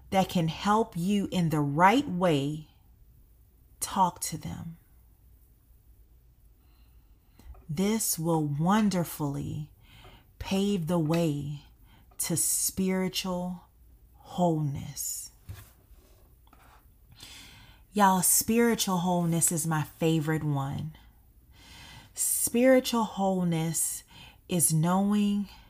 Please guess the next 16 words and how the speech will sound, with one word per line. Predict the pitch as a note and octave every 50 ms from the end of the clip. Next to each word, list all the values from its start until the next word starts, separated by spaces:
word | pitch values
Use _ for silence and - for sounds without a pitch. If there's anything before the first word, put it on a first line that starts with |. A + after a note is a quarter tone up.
| _ _ - - - - - -
and | - F3+ E3 D#3
believing | C#3+ D3+ D3 C#3+ D3+ E3+ F3+ F#3+ G3 F3+ G#3 G3 F#3 D#3
that | E3 D3+ C#3 C3+ B2
God | - D#3+ E3 F3 F#3 F#3+ G3 G3+ G3+ G3
has | - F3+ E3+ D#3+ D3 -
already | D3+ C#3+ C#3+ C3+ D3 E3 E3+ F3 F3 F#3 F3
made | D#3 D#3 D#3+ E3 E3+ F3+ E3+
us | - D#3 D3 - -
whole | - - - F3+ F3 F3+ F#3 F#3+ G3+ G#3 G#3 G#3+ A3 G#3+ - _ _ _ _ _ _ _ _ - - - - - - - -
through | - - F3+ F3+ E3+
his | D3+ - - F#3 F#3 F3
son. | - - - - E3+ D#3 D3 D3 C#3+ D3+ D#3 D3+ - _ _ _ _ _ - - - - - - _ - _ _ - - _ - - - - - - - - - - - - _ - - - - - - - - - - -
No | E3+ F3+ F#3+ F#3
matter | F3+ F#3+ F#3+ F#3 E3+ E3+ E3+
what | E3 D#3 F3 G3+ A3+ A3+
happens, | - G3 G3+ G3 F#3 F#3 - - E3 E3 E3 E3 E3 E3 E3+ - - - - - -